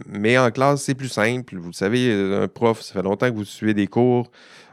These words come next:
euh, vous rencontrez votre prof, puis pour le prof, c'est assez simple, il se pointe en classe, puis il sourit un peu,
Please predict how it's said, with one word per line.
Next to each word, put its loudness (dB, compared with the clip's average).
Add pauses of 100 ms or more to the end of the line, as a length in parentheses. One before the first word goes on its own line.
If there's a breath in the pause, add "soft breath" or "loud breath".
(120 loud breath)
euh, 2
vous -2
rencontrez 0
votre 0
prof, -2
puis -4
pour 0
le 4
prof, 0
c'est -10
assez -6
simple, -8
il -6
se -14
pointe -2
en -2
classe, -2
puis -12
il -12
sourit -8
un -4
peu, 0